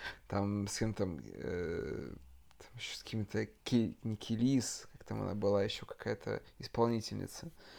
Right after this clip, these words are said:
чернокожая, блин, не помню уже. Короче говоря, то есть он, о, н-, я не знаю,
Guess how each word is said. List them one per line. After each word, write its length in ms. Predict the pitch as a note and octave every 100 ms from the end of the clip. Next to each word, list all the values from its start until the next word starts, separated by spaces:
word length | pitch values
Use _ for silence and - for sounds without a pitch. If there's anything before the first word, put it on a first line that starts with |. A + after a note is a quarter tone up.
| - - -
чернокожая, 600 | - G#2+ G#2+ - G#2+ G#2 G#2
блин, 140 | G#2
не 80 | G#2+
помню 340 | - A2+ G2+
уже. 140 | G#2 G#2
Короче 400 | B2+ C#3 C3 -
говоря, 260 | A2 G2 F#2+
то 80 | A2+
есть 160 | A2+
он, 540 | C#3 D#3+ E3 D3+ C3 - - - - - - - - - - - - - - -
о, 120 | - - - -
н-, 140 | D3 - -
я 100 | E3
не 40 |
знаю, 380 | F3+ C4 G3+ -